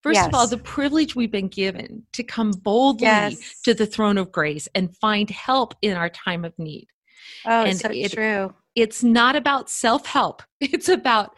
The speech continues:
Speaker 2: <laughs>
Speaker 1: positioning ourselves. And I think for me, like, looking beyond what's going on and praying what you were talking about, "Lord, change me,
Speaker 2: Yes.
Speaker 1: rewire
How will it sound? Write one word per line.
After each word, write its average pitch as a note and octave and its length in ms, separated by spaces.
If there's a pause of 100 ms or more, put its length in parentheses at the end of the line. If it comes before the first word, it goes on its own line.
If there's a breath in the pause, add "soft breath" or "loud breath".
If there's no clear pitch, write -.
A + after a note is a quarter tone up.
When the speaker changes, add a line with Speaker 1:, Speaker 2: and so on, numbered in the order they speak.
(120)
Speaker 2:
<laughs> - 160
Speaker 1:
positioning B3+ 680
ourselves. G3+ 560 (340 loud breath)
And D4+ 220
I C#4+ 140
think C#4 300 (100)
for C4 100
me, B3+ 320
like, G#3 300 (280 loud breath)
looking D4+ 440
beyond A#3+ 440
what's G3+ 340
going G3+ 600
on E3 520 (280)
and F3+ 260
praying B3 400
what A3+ 140
you F#3+ 340
were F3 160
talking F#3 320
about, D#3 200 (460 soft breath)
"Lord, E3+ 240
change E3 440
me, D3+ 300 (300)
Speaker 2:
Yes. G3+ 340
Speaker 1:
rewire D#3+ 540